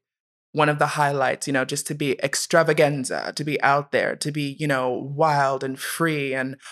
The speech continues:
over the top with, you know, feathers or long flowing drapes. It's always about putting on a show. And I, I really appreciate that the Met Gala decided to do that, but I also felt like there was a large conversation that was missing from that aspect and,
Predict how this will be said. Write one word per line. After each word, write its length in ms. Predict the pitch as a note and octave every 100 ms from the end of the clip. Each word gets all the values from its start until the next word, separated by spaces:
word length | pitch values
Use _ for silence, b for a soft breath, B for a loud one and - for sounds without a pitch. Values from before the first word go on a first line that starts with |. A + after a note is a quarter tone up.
| B F3
over 240 | F3+ D#3+
the 100 | D3+
top 440 | - - C#3+ C3 -
with, 160 | C#3
you 80 | C3+
know, 200 | A#2+ - -
feathers 720 | - F#3 D#3+ C#3+ C3+ C3 C3
or 360 | - D3 C3 B2 B B -
long 460 | D3+ F#3+ F3+ D#3
flowing 380 | D3 F3 D#3+ C#3+
drapes. 420 | C#3+ D#3+ C#3 C3+
It's 140 | D3 E3+
always 280 | F3 F3 D#3
about 280 | D3 C3+
putting 260 | - D3+ C#3+
on 140 | C3+
a 40 | C#3+
show. 520 | - D3+ - - - _ _
And 500 | D3+ D#3 D#3 D3+ D3 _ _ _ _ _ _ _ _ _ G3
I, 200 | F3+ -
I 80 | F#3
really 320 | F3 A#3 C#4+
appreciate 760 | G3+ - F3 G3+ - C4 C4+ B3
that 140 | A#3+
the 40 | A#3
Met 240 | A#3 G3+
Gala 300 | G#3+ G#3+ A3
decided 400 | G3+ G#3 G#3 G#3
to 80 | G3
do 160 | G3+
that, 160 | G#3+ G#3+
but 100 | G3
I 60 | F3
also 280 | F#3 F3+ F3
felt 220 | F3 -
like 120 | D#3
there 80 | D#3
was 120 | D3
a 60 | D3
large 640 | C#3+ C#3+ D3+ D#3 F3+ E3
conversation 640 | E3+ D#3+ D3 D3 D3+ D3
that 160 | D3 -
was 140 | C#3
missing 400 | C#3 C#3 - F3
from 220 | - F3
that 160 | F3+ E3+
aspect 580 | E3 E3 - E3+ E3+ -
and, 200 | B2